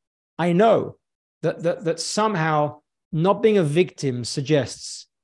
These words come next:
that I cannot blame others or circumstance for something in my life, but rather there is within me a strength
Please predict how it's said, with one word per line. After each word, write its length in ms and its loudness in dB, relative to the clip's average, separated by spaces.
that 80 -6
I 60 0
cannot 560 0
blame 400 2
others 420 -2
or 200 -6
circumstance 1000 -2
for 80 -8
something 440 0
in 100 2
my 140 4
life, 300 0
but 100 -2
rather 540 2
there 280 0
is 240 0
within 540 0
me 180 -6
a 100 -12
strength 720 -2